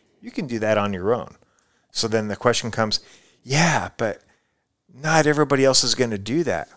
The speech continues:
Well, then that's their choice. You, if you are going to ascribe to an ideology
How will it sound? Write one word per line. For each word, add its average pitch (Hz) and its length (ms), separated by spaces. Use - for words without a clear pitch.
Well, 98 140
then 92 160
that's 90 260
their 90 200
choice. - 840
You, 117 280
if 110 320
you 123 880
are 104 180
going 131 300
to 139 140
ascribe 120 600
to 113 140
an 101 80
ideology 104 1120